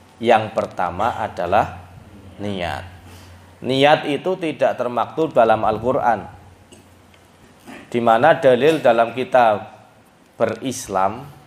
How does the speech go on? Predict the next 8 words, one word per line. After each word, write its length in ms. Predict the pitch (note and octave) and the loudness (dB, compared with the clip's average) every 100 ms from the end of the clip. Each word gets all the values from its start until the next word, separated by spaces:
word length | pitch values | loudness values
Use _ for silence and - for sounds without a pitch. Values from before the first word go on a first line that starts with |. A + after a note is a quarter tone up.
| - | -16
itu 240 | - G#2 C3 | -12 -6 -6
kita 320 | C3 - C3+ | -4 4 4
harus 400 | C3 G#2+ A#2+ B2+ | 4 2 -2 -4
berdalil 560 | A2 F2+ G#2 G2 B2+ C3+ | -8 -4 -4 -2 -2 -4
memegang 560 | B2 A2 G2+ - A#2+ | -4 -2 -2 2 0
Al-Quran, 840 | A#2 G#2+ G2+ - G2 - G#2 C3 D#3+ E3+ - - - - | 2 -2 -2 -6 -6 0 0 -2 -10 -14 -18 -18 -20 -10
kemudian 720 | A2+ A2+ G#2+ A2+ A2+ C#3+ F3 - - - - - - | -6 -4 -4 4 6 6 0 -12 -20 -20 -20 -20 -16
hadis, 960 | - B2 G#2+ - G2+ A2 C#3 - - | 0 2 2 -2 -8 -8 -10 -14 -20